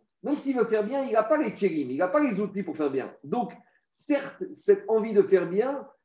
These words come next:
elle est positive, mais quand on veut faire trop bien, mais qu'on n'a pas les kolim, les outils, on connaît pas les dinim, alors quand c'est toujours interdire, c'est bien, mais Korban Pessah,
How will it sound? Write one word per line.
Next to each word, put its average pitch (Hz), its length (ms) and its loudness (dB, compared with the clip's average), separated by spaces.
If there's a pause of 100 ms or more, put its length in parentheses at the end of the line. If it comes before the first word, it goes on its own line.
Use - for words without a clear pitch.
(300)
elle 170 140 2
est 156 340 4
positive, 185 640 4
mais 202 500 -4
quand 262 220 0
on 240 60 -6
veut 226 100 2
faire 220 260 -4
trop 214 200 0
bien, 196 260 2
mais 160 160 0
qu'on 180 160 -2
n'a 170 120 -2
pas 180 140 0
les 156 200 2
kolim, 170 360 0
les 135 160 -2
outils, 170 320 -6
on 151 60 -6
connaît 151 240 0
pas 156 100 2
les 151 140 4
dinim, 185 460 -4 (340)
alors 190 300 2
quand 359 160 0
c'est 254 260 -4
toujours 214 300 0
interdire, 156 480 -2
c'est 202 100 -2
bien, 311 300 -4 (320)
mais 233 240 0
Korban 214 260 0
Pessah, 175 560 2